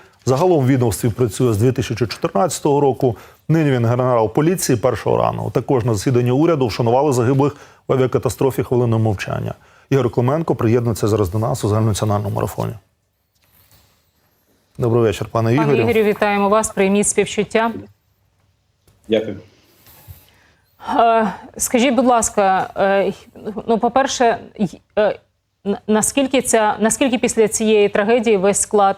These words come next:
Speaker 2: ем, в міністерства тримається? Наскільки, тому що для нас це важливо.
Speaker 3: Дивіться, можу сказати з емоційної точки зору, що в нас присутнє відчуття спустошення.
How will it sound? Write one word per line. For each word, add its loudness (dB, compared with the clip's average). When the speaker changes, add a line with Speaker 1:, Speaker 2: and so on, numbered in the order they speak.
Speaker 2:
ем, -2
в -6
міністерства 0
тримається? -2
Наскільки, -2
тому 2
що 2
для 2
нас 0
це 0
важливо. -2
Speaker 3:
Дивіться, -2
можу -2
сказати -2
з -8
емоційної -2
точки -6
зору, -2
що -4
в -4
нас -4
присутнє -2
відчуття -2
спустошення. -8